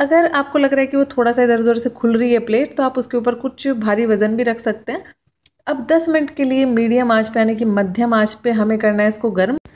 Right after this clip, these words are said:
तो जब तक ये गर्म हो रहा है तब तक और तैयारी कर लेते हैं। तो मैंने क्या किया, दूध ले लिया और दूध के अंदर हम डाल रहे हैं यहाँ पे चीनी का पाउडर।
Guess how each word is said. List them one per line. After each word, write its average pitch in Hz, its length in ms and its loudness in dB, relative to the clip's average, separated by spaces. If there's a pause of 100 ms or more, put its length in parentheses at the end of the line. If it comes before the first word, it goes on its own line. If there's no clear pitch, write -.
(200)
तो - 60 -6
जब 320 220 -2
तक 339 80 0
ये 339 180 0
गर्म 269 220 0
हो 285 100 2
रहा 254 120 2
है 262 80 -2
तब 262 120 -2
तक - 160 -4
और 214 180 2
तैयारी 226 340 0
कर 226 140 0
लेते 208 260 -2
हैं। 302 140 -6 (140)
तो 233 60 -4
मैंने 233 240 4
क्या 240 160 0
किया, 277 200 0
दूध 214 260 0
ले 247 160 2
लिया 285 260 0 (320)
और 202 120 -2
दूध 214 280 0
के 226 80 0
अंदर 202 240 2
हम 208 160 2
डाल 180 180 0
रहे 190 120 -2
हैं 190 60 0
यहाँ 185 200 -2
पे 311 140 0 (840)
चीनी 285 260 0
का 285 120 0
पाउडर। 175 340 0